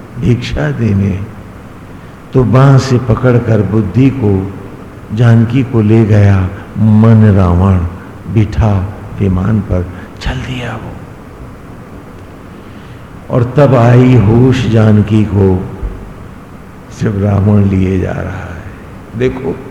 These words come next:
एक रूपक दिखाते हैं कि जब मेरा मन दस, मन दस इंद्रियों को रथ दशरथ भाव में नहीं आया, मेरी बुद्धि जानकी नहीं बनी,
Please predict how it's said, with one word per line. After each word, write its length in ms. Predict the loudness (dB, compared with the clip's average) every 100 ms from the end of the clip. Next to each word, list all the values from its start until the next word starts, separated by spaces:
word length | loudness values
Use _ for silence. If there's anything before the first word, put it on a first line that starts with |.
| -10 -6
एक 160 | -4 -4
रूपक 360 | -4 -4 -8
दिखाते 540 | -8 -12 -12 -16 -16 -18
हैं 200 | -18 -18 -18 -18 -18 -18 -18 -20 -20 -20 -18 -18 -18 -18 -18 -18 -18 -20 -20 -20 -20 -20 -20 -20 -20 -20 -20 -20 -14 -2
कि 100 | 2
जब 320 | 4 4 4
मेरा 320 | 4 6 6
मन 340 | 6 6 4 6
दस, 540 | 4 2 -4 -10 -12 -16 -18 -16 -6
मन 420 | -2 2 4 4
दस 300 | 4 2 2
इंद्रियों 400 | 2 2 4 4
को 160 | 4 2
रथ 120 | 2
दशरथ 460 | 2 0 0 -2 -2
भाव 340 | -2 0 2
में 160 | 2 0
नहीं 340 | 2 2 2
आया, 480 | 2 2 0 -2 -6 -12 -16 -18 -20 -20 -16 0
मेरी 300 | 4 6 6
बुद्धि 420 | 4 2 4 4
जानकी 540 | 4 4 4 2 2 4
नहीं 300 | 4 4 4
बनी, 420 | 4 4 4